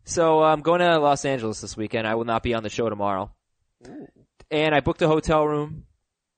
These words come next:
Speaker 1: and I booked a rental car, and I booked the rental car through Priceline, and those are not refundable.
Speaker 2: Mm.
Speaker 1: Uh, due to bad weather,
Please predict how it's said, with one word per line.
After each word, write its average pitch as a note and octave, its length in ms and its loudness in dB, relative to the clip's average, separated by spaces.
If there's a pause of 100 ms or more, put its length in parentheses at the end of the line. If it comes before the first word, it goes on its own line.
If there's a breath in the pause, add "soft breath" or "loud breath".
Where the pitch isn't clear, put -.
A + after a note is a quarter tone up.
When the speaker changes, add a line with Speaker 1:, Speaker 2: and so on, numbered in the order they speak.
(140)
Speaker 1:
and C3+ 140 -2
I C3+ 60 2
booked C#3 160 -4
a D#3 40 -4
rental C3+ 280 -2
car, A2+ 340 -4 (340)
and C3 80 -4
I C#3 40 2
booked F#3+ 160 0
the F#3 80 -2
rental E3 220 0
car C#3+ 180 2
through C3 120 -4
Priceline, A2 680 -4 (400)
and C#3+ 120 -4
those D3+ 200 2
are C3+ 80 -2
not A#2 180 0
refundable. F#2 520 -8 (800)
Speaker 2:
Mm. G2+ 240 -12
Speaker 1:
Uh, F3+ 240 6
due G#3 200 0
to A#3 80 -2
bad F#3+ 240 8
weather, D3 460 2